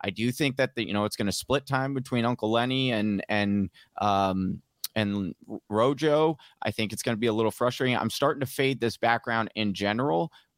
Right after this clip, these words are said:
But again, if you are going with the upside down, we do know that, you know, Uncle Lenny does have that monster touchdown upside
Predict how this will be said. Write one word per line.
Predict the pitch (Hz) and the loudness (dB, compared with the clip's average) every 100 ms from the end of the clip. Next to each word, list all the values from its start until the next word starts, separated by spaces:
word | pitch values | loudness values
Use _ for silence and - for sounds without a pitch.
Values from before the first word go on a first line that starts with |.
| _ - | _ -2
But | 113 | -2
again, | 101 131 139 120 | 0 2 2 2
if | 113 - | 0 0
you | 139 160 139 123 | 2 2 2 4
are | 123 117 104 | 4 4 2
going | 117 123 139 120 | 0 2 2 2
with | 113 | 2
the | 110 110 | 2 2
upside | 110 - 110 98 | 2 2 2 2
down, | 107 123 110 101 101 - _ - | 2 2 2 2 -2 -6 _ -4
we | 104 | 0
do | 143 214 | 2 4
know | 190 180 | 4 4
that, | 165 147 | 4 2
you | 127 | 2
know, | 127 151 147 - | 2 2 0 0
Uncle | 131 135 131 | 0 2 2
Lenny | 127 135 135 | 2 2 0
does | 120 113 - | 2 2 4
have | 120 117 | 2 4
that | 113 113 | 2 2
monster | 101 104 120 - 123 | 2 0 0 0 -2
touchdown | - 113 - - 127 135 | 0 0 0 0 2 2
upside | 139 135 143 143 147 143 | 0 0 2 4 4 0